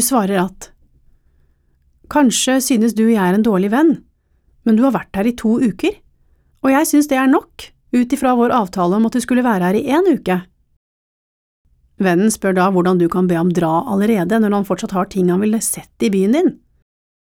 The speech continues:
Du fastholder at avtalen var en uke, og at to uker er nok. Han spør deg hvor han da skal bo for å få sett mer av byen, og foreslår at han kan dra neste uke.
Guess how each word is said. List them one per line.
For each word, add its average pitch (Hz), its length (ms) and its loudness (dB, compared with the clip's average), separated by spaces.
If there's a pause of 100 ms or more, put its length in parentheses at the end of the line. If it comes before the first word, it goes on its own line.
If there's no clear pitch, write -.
(380)
Du 240 320 2
fastholder 220 560 -2
at 277 160 -2
avtalen 208 480 0
var 185 240 0
en 214 280 0
uke, 240 280 -2 (640)
og 202 60 2
at 202 180 -4
to 240 240 2
uker 214 380 0
er 226 80 2
nok. - 320 -6 (1800)
Han 247 80 0
spør 185 240 -2
deg 202 80 0
hvor 190 160 0
han 190 160 0
da 160 160 -2
skal 170 240 -6
bo 277 240 2
for 233 100 0
å 220 80 -2
få 240 80 -4
sett - 220 -6
mer 175 180 0
av 180 140 0
byen, 254 240 -2 (720)
og - 100 0
foreslår 226 540 0
at 190 80 -4
han 196 120 0
kan 233 200 2
dra 196 160 0
neste 214 400 -2
uke. 302 160 -2